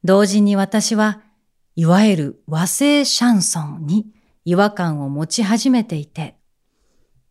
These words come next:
いつか自分の役でちゃんとピアフを歌えるようになりたいなっ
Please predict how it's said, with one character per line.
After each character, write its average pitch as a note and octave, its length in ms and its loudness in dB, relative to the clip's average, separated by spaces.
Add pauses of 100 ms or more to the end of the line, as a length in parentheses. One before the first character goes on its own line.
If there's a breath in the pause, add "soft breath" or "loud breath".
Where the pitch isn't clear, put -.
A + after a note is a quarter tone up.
(180)
い F#3 100 0
つ - 140 -6
か E3+ 160 -2
自 D#3+ 240 -2
分 B3 280 4
の A#3+ 120 4
役 G3+ 340 0
で G3 280 -2 (420)
ち - 140 -4
ゃ F3 120 2
ん A#3+ 120 4
と - 360 -6 (240)
ピ C4+ 200 2
ア A3 80 4
フ E3 160 -4
を D3+ 100 0
歌 A3 280 0
え B3 100 4
る B3 100 2
よ B3 160 4
う G3+ 60 2
に E3 120 2
な E3 140 2
り G#3+ 140 -2
た C4+ 160 2
い B3+ 100 4
な B3+ 140 6
っ C#4+ 100 -4